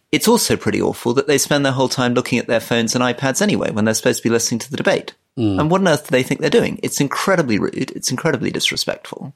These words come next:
Speaker 2: They all tweet. They all tweet their own contributions
Speaker 1: Right.
Speaker 2: as soon as
Speaker 1: This
Speaker 2: they
Speaker 1: is
Speaker 2: made
Speaker 1: all
Speaker 2: them.
Speaker 1: sp-, they, well, it's extraordinary. They, s-,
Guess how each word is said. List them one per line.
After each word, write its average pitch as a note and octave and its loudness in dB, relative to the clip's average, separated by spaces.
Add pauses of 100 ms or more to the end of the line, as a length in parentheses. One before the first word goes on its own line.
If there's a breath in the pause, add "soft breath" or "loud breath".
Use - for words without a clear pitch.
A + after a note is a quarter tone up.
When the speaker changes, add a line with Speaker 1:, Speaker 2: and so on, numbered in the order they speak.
Speaker 2:
They E3 4
all F#3+ 6
tweet. F#3 2
They D3 6
all F3+ 6
tweet F#3+ 0
their C3 4
own B2+ 4
contributions B2+ 2
Speaker 1:
Right. F#2+ -4
Speaker 2:
as G2+ -8
soon B2+ 2
as A#2+ 4
Speaker 1:
This A3 4
Speaker 2:
they B3 4
Speaker 1:
is - 6
Speaker 2:
made G#3 6
Speaker 1:
all G3+ 6
Speaker 2:
them. F#3+ 4
Speaker 1:
sp-, - -2
they, D#3 2
well, F3 4
it's F3 0
extraordinary. G3 4
They, C#3+ 2
s-, - 0